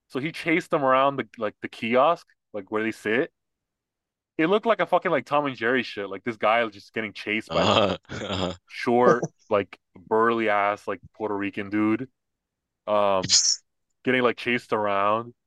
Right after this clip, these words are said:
Speaker 1: And then, like, the cops ca-, the cop car came. Um, guy drove off. The cop said he wasn't gonna drive off because he needed a warrant for it. And then we gave him the plate number, and, like, he looked up the guy who owned it. Oh, he was like, "Oh, yeah,
Speaker 2: Mm-hmm.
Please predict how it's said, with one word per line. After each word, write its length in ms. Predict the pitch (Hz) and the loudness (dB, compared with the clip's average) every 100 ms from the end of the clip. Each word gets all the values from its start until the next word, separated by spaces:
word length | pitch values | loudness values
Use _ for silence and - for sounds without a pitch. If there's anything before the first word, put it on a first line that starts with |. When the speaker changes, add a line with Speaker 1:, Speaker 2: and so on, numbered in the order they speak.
| _ _ - | _ _ -8
Speaker 1:
And 180 | 123 135 | -6 -2
then, 160 | 143 | 0
like, 240 | 143 135 127 | 2 0 0
the 80 | 135 | -8
cops 340 | - 156 170 - | 2 2 2 -2
ca-, 240 | - 147 127 | -8 -8 -8
the 80 | - | -12
cop 260 | - 156 - | -2 0 0
car 220 | 165 147 | 0 0
came. 520 | - 127 113 110 113 _ _ _ _ _ | 0 -2 -2 -4 -10 _ _ _ _ _
Um, 540 | 107 110 110 107 104 104 _ _ _ _ - | 2 4 4 4 0 -6 _ _ _ _ 0
guy 180 | 135 | 0
drove 300 | 151 143 127 110 | 2 0 0 2
off. 340 | 110 101 98 _ _ _ _ | 2 2 -2 _ _ _ _
The 80 | - | -6
cop 400 | - 170 208 - | 2 4 4 2
said 200 | - 180 | -6 -6
he 100 | 160 | -4
wasn't 260 | 151 151 160 | -2 -2 -2
gonna 160 | 160 | -4
drive 300 | 139 143 131 | 0 2 4
off 260 | 110 113 143 | 4 4 2
because 220 | - 127 120 | -4 -8 -8
he 80 | |
needed 300 | 123 127 120 | -8 -10 -4
a 40 | 107 | -2
warrant 440 | 95 107 104 85 _ | 0 2 0 -4 _
for 240 | 90 85 | -10 -10
it. 100 | 87 - _ _ _ _ _ _ _ _ _ _ _ _ | -10 -16 _ _ _ _ _ _ _ _ _ _ _ _
And 140 | 135 143 | -4 -2
then 140 | 165 | 0
we 140 | 175 185 | -2 0
gave 180 | 165 180 | -2 0
him 80 | 156 | -2
the 80 | |
plate 280 | 127 - 127 | -2 -2 -2
number, 420 | 147 160 185 196 - _ | -2 0 0 0 -6 _
and, 100 | 113 | -6
like, 200 | 113 104 _ | -2 -4 _
he 120 | 139 | -2
looked 240 | 139 139 | 0 2
up 180 | 143 131 | 4 2
the 80 | 123 | 2
guy 220 | 110 117 | 0 2
who 180 | 117 104 | 0 -2
owned 220 | 104 127 | -4 -2
it. 140 | 143 135 | -2 0
Oh, 100 | 131 | -2
he 120 | 147 | -2
was 120 | 147 | -2
like, 120 | 135 - | -4 -2
"Oh, 140 | 147 | -2
yeah, 420 | 147 151 147 131 | 0 2 2 0
Speaker 2:
Mm-hmm. 180 | - | -4